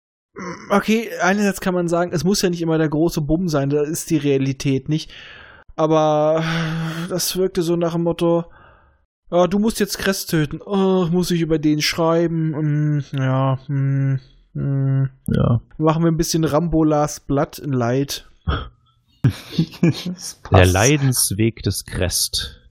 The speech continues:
Speaker 1: Die Leiden des jungen Werther und das ist in diesem Fall der Leiden des alten Crest.
Speaker 2: Ja. Und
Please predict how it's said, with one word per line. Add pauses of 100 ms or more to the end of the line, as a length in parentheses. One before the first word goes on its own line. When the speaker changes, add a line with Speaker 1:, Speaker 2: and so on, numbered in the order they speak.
(760)
Speaker 1:
Die
Leiden
des
jungen
Werther
und
das
ist
in
diesem
Fall
der
Leiden
des
alten
Crest.
Speaker 2:
Ja. (800)
Und